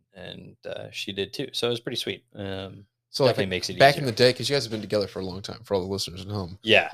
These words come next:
Speaker 2: Uh, would you, like, be on, uh, live, like, with each other back in high school? Like,
Speaker 1: Ah,
Speaker 2: chat-,
Speaker 1: every
Speaker 2: chatting it
Speaker 1: once in a
Speaker 2: up?
Speaker 1: while. Every once in a while, uh,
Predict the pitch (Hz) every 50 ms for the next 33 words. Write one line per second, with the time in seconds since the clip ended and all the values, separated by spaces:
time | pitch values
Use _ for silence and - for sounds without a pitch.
0 | - - 120 110 107 101 - - - - _ - 113 107 101 110 107 98 107 95
1 | 92 - _ _ _ _ _ - 110 110 107 101 98 98 101 98 95 95 95 90
2 | 90 85 85 82 - - _ _ _ _ _ _ _ _ _ _ _ _ _ _
3 | _ _ _ _ _ _ _ _ _ _ _ _ _ _ _ _ _ _ _ 107
4 | 101 101 101 101 110 113 110 110 117 95 101 104 98 - 101 104 - 117 110 -
5 | - 127 127 131 117 101 101 107 - 107 101 101 104 110 - - - - - -
6 | - _ _ _ _ _ _ - - - - 110 - - - - 185 - - -
7 | 226 202 180 165 98 110 123 113 104 101 92 87 85 90 101 120 139 165 165 160
8 | 147 - - 139 127 123 120 120 117 113 113 110 107 104 101 98 98 95 95 95
9 | 95